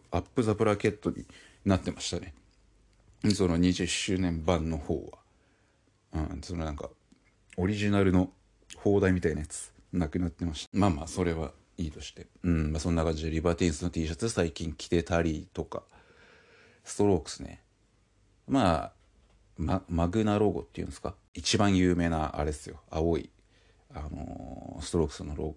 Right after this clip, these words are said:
ロゴのやつなんですけど、あのね、あれの、うん、まあ今までなんでストロークスのTシャツ持ってなかったんだろうっていうぐらい、ストロークスはずっと好きなんですけど、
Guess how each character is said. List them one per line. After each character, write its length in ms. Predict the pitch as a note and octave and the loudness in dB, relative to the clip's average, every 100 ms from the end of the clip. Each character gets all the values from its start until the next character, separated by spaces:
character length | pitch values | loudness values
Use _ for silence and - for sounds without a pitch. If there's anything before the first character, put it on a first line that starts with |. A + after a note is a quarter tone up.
| _ _ | _ _
ロ 160 | D#2+ D2+ | -4 -2
ゴ 160 | D#2+ | -2
の 80 | D2+ | -4
や 80 | C2+ | -8
つ 220 | - - _ _ - _ _ _ _ | -10 -20 _ _ -20 _ _ _ _
な 160 | F2+ F2+ | 0 2
ん 180 | E2 | 0
で 120 | D#2+ D#2+ | -2 -4
す 200 | - - | -6 -6
け 160 | D#2+ | -2
ど、 380 | E2 E2 D2 C#2 - _ _ | 0 0 0 -4 -12 _ _
あ 100 | D#2 | -4
の 120 | D#2 | -2
ね、 320 | D2+ D2+ D2+ - | -4 -4 -6 -10
あ 120 | - - | -2 0
れ 80 | |
の、 120 | E3+ - _ _ _ _ - | 0 -2 _ _ _ _ -4
う 60 | - | -2
ん、 140 | F2+ - _ _ _ _ _ _ _ | -2 -6 _ _ _ _ _ _ _
ま 280 | F#2 B2 C3 | -2 2 4
あ 60 | G#2+ | 2
今 220 | - F#3+ | 2 2
ま 120 | B3+ C4+ | 2 2
で 100 | F2+ | 2
な 160 | F2 | 2
ん 120 | A2+ | 0
で 100 | D3+ | -2
ス 100 | D#3 | -6
ト 120 | - E3+ | -2 -2
ロ 80 | |
ー 20 | E3 | -2
ク 60 | |
ス 80 | - | -4
の 60 | D2+ | -2
T 140 | E2+ | -2
シ 60 | D#2+ | -2
ャ 40 | |
ツ 80 | D2+ | -2
持 140 | E2 | -2
っ 20 | F#2 | -2
て 120 | E2 | -2
な 100 | D#2+ | -2
か 80 | D#2 | -4
っ 40 | |
た 160 | - D2+ | -4 -4
ん 60 | |
だ 80 | D#2 | -2
ろ 80 | D#2 | -4
う 20 | |
っ 20 | |
て 220 | - - | -6 -6
い 80 | D#2+ | -2
う 80 | D#2+ | 0
ぐ 100 | D#2+ | 0
ら 80 | G1+ | -2
い、 140 | G1+ _ | -6 _
ス 100 | - | -4
ト 80 | G2 | -2
ロ 60 | |
ー 20 | F2+ | -2
ク 40 | |
ス 40 | |
は 40 | - | -4
ず 220 | D#2 D#2 D2+ | -4 -4 -4
っ 20 | |
と 120 | - | -8
好 60 | - | -12
き 120 | - E2+ | -8 -6
な 100 | C2 | -6
ん 120 | G1+ | -10
で 80 | - | -14
す 140 | - | -16
け 140 | - - | -14 -14
ど、 180 | - | -14